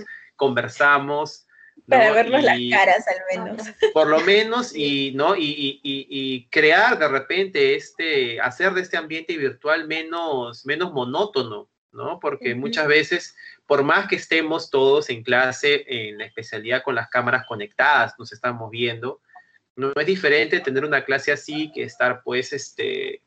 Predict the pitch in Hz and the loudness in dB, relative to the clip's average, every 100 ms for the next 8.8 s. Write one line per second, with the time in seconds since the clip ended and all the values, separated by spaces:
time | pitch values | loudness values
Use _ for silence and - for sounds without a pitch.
0 | - 127 127 131 143 143 135 120 113 123 | -8 -4 0 4 4 4 2 2 0 0
1 | 127 131 113 104 - 117 120 123 117 120 | 0 0 -2 -2 -2 -2 -2 -4 -4 -2
2 | 117 120 - 123 160 175 - 120 - - | -2 -2 -4 -6 -2 -4 -4 -14 -16 -20
3 | _ _ _ - 113 156 - _ _ - | _ _ _ -6 -2 -2 -4 _ _ -20
4 | _ - 135 139 131 120 117 117 123 135 | _ 2 2 4 2 4 4 2 0 -6
5 | - 131 131 131 120 113 104 151 143 120 | -4 -2 -2 -2 -6 -8 -4 0 2 0
6 | 107 - - - - - _ - 151 165 | -8 -12 -20 -20 -20 -20 _ -4 0 2
7 | 175 - 175 185 160 139 147 160 170 160 | 2 2 2 2 0 0 -2 -4 -2 0
8 | 127 120 139 139 156 156 120 110 | 0 0 -2 -2 -4 -4 -6 -6